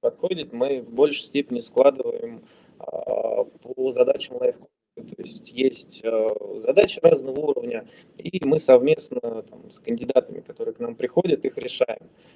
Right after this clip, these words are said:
То есть мы, э, там, не требуем знания, э, всех, э, браузерных A P I. Мы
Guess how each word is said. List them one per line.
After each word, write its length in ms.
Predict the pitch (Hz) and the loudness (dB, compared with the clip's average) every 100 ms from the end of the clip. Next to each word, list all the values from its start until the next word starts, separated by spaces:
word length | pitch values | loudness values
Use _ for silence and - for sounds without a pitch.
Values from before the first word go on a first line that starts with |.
| _ - | _ -2
То 60 | |
есть 180 | 127 - | 0 -2
мы, 460 | 151 180 175 151 131 | -2 0 2 2 0
э, 440 | - 135 131 127 | 0 4 6 4
там, 120 | 127 127 | 2 0
не 120 | 143 | 0
требуем 440 | 170 185 147 131 | 2 2 4 2
знания, 680 | 123 147 160 139 123 120 117 | 2 2 4 2 0 0 -2
э, 240 | 110 110 113 - - - - - - - | -4 -8 -8 -12 -14 -20 -20 -20 -20 -14
всех, 500 | - - - - - | -2 6 6 6 -10
э, 40 | - - - - - - - - | -10 -10 -12 -16 -20 -16 -8 0
браузерных 560 | 139 131 120 120 117 | 0 0 -6 -6 0
A 80 | 123 | 0
P 140 | 120 | 0
I. 120 | 123 107 | -12 -8
Мы 440 | 117 113 113 | -6 -4 -6